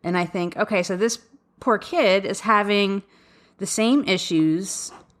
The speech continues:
you know, for six, twelve, eighteen months, and the parent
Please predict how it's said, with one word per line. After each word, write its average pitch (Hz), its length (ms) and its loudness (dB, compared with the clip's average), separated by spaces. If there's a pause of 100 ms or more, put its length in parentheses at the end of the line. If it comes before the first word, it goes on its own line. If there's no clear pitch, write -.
(140)
you 190 140 -2
know, 165 180 4
for 170 160 -4
six, - 360 -2
twelve, 180 440 2
eighteen 175 460 -2
months, 185 640 0 (2250)
and 185 120 0
the 180 60 2
parent 196 540 0